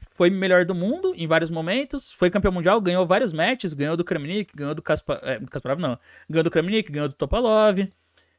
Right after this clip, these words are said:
Ele perdeu o match pro Carlsen e depois ele ganhou em dois, ele não teve, não é que ele teve revanche contra o Carlsen em dois mil e quatorze, ele, ele perdeu, jogou o Candidatos e ganhou o Candidatos depois.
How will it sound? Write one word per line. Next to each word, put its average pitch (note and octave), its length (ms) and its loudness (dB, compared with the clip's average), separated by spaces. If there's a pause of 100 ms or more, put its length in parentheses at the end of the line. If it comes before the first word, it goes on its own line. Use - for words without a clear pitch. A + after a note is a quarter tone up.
(200)
Ele F4 140 2
perdeu C4 260 2
o A#3 40 0
match G#3+ 200 0
pro F#3 140 -6
Carlsen D#3+ 640 -2 (880)
e F#3+ 80 -2
depois B3 280 4
ele C#4+ 120 -2
ganhou C#4+ 680 0
em A3+ 140 -4
dois, G#3+ 400 -4
ele A3 180 4
não C#4 120 -4
teve, F4+ 200 -4
não A#3+ 120 0
é C#4+ 40 -2
que - 80 -2
ele G4 60 -2
teve F#4+ 160 0
revanche F3+ 500 0
contra D#3+ 240 -8
o - 20 -12
Carlsen C#3 300 -2
em - 20 -8
dois C#3 140 -4
mil D3 80 -8
e C3+ 40 -10
quatorze, C#3+ 340 -2
ele, C3+ 400 -2
ele C#3+ 140 -2
perdeu, G3 540 2
jogou G3 260 2
o - 20 -2
Candidatos G#3 400 -2
e - 20 -10
ganhou C4 280 0
o C4 40 0
Candidatos F#4+ 580 0
depois. C3 640 -6